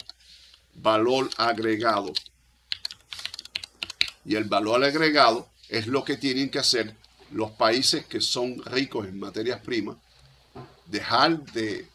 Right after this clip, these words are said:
parar de exportar la materia prima intacta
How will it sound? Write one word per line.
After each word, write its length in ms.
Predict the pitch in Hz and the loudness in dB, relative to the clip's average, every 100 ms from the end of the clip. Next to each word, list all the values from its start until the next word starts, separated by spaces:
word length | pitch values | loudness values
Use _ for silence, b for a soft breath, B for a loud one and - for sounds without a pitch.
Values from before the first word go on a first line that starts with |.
| - | -4
parar 320 | 110 120 151 | 0 2 2
de 80 | 143 | 0
exportar 580 | 113 - 107 101 131 131 | -2 -6 -8 -2 -2 0
la 100 | 107 | -2
materia 380 | 101 123 127 123 | -4 -4 -2 -2
prima 280 | 139 117 - _ B B B B _ _ _ _ - - | -4 -6 -10 _ B B B B _ _ _ _ -14 -8
intacta 720 | 113 110 139 127 - 151 | -6 -2 0 0 -4 -14